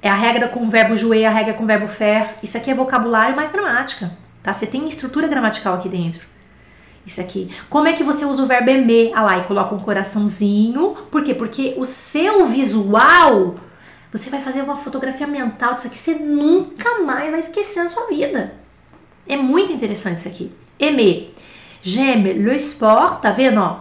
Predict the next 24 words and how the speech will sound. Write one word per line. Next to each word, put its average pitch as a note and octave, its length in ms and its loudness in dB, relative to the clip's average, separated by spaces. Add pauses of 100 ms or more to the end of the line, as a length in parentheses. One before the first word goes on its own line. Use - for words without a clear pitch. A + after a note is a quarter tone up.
J'ai, B3+ 420 -4
ó, F3+ 280 0 (140)
tá A#3+ 120 -4
vendo C#4+ 140 -2
que D4 40 -12
tem C#4 100 -2
um A#3 60 -2
X B3 340 -2
aqui? G3+ 260 -4
Por C#4+ 140 -4
quê? C4 140 -4
Porque - 220 -8
significa C4 340 -4
assim, C#4+ 180 -4
não A#3 800 2
tem B3+ 300 -2
preposição. C4+ 840 -2 (100)
J'aime G#3+ 300 0
le G3 120 2
sport, G3+ 680 -4 (440)
je A3 160 -4
pratique G#3+ 600 -6
le F3+ 240 0 (340)
kickboxing A3 1080 -4